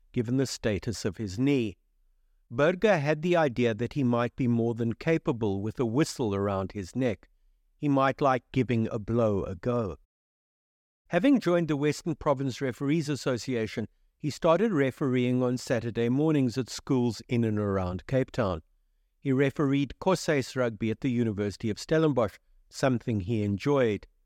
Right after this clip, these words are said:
He quickly developed a reputation as someone who had no difficulty in distinguishing between gamesmanship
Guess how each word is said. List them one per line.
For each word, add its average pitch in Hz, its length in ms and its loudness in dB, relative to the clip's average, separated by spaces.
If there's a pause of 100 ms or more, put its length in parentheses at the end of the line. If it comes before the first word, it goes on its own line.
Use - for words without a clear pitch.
(160)
He 175 120 0
quickly 240 380 2
developed 156 480 2
a 147 80 2
reputation 143 720 -2
as 135 220 -6
someone 139 460 2
who 123 180 -2
had 127 200 -2
no 127 160 2
difficulty 123 720 -2
in 113 140 2
distinguishing 123 840 0
between 117 460 0
gamesmanship 107 840 0